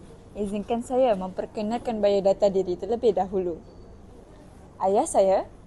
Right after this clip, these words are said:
bernama Azman bin Sadli. Ibu saya pula bernama Jamiah binti Hasan. Saya dilahirkan di Hospital Serdang Selangor pada tahun dua ribu sembilan.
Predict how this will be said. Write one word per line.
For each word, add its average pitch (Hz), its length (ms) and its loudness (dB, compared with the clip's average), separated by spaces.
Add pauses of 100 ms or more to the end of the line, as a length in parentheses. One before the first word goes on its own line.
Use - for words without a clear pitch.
(140)
bernama 180 400 -2
Azman 196 480 -2
bin 196 160 -4
Sadli. 220 480 -4 (720)
Ibu 220 240 -4
saya 214 320 0
pula 196 320 2 (320)
bernama 202 480 -2
Jamiah 247 480 0
binti 220 320 -4
Hasan. 175 320 -4 (960)
Saya 233 400 4 (240)
dilahirkan 214 720 0
di 196 80 2
Hospital 196 320 -2
Serdang 190 480 -4
Selangor 226 480 -2 (320)
pada 185 160 -4
tahun 208 480 -2 (240)
dua 214 240 6
ribu 208 320 -2
sembilan. 180 400 -4